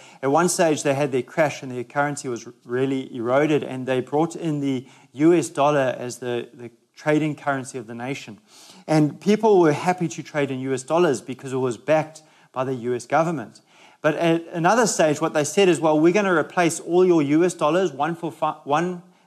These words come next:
for Zim dollars, and reintroduce a Zimbabwean currency." And at that point, everyone's confidence was lost because now that Zim dollar was backed by the Zimbabwean government, and they've got a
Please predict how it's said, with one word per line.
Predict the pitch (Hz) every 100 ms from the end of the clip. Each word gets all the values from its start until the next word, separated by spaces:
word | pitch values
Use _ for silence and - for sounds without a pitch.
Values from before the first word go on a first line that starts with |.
| _
for | 139
Zim | 131 170 180
dollars, | 131 131 131
and | 135 120 117
reintroduce | 165 185 - 175 165 147 117 175 151 120 - - _ _ _ _ -
a |
Zimbabwean | 135 139 123 135 127 131 117
currency." | - 165 196 170 - 117 113 - _ _ _
And | - 135
at | 139 139
that | 139 131
point, | - 160 131 120 - _ _ _
everyone's | 165 156 165 147 131
confidence | - 147 131 131 123 -
was | 117 113
lost | 131 165 156 -
because | 131 123 131 123
now | 131 143
that | 135 113
Zim | 120 185
dollar | 170 120 120
was | 117 113
backed | - 139 131 -
by | 117 117
the | 117
Zimbabwean | 117 110 120 113 120 117
government, | 165 202 185 135 -
and | 120
they've | 131 131
got | 127 120
a | 117